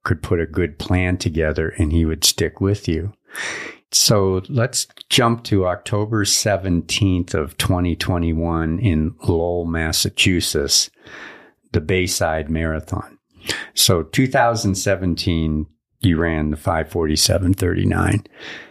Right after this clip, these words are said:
and then covid hit and every, the running world went into, you know, boom. I mean, you still had a couple of years that you could, you did, probably did a lot of smaller races, half marathons and all that.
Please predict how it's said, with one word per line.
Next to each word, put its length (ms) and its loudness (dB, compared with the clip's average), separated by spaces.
and 160 4
then 200 2
covid 440 0
hit 520 -4
and 520 2
every, 420 0
the 100 -2
running 340 0
world 280 -2
went 280 0
into, 560 0
you 140 4
know, 340 -2
boom. 420 0
I 140 2
mean, 180 2
you 60 2
still 300 0
had 340 -4
a 40 0
couple 200 0
of 80 0
years 480 0
that 220 -4
you 100 2
could, 280 -2
you 140 2
did, 340 0
probably 360 -2
did 140 -4
a 60 -2
lot 220 -2
of 120 -4
smaller 420 2
races, 500 0
half 240 -2
marathons 720 0
and 80 4
all 140 0
that. 320 -2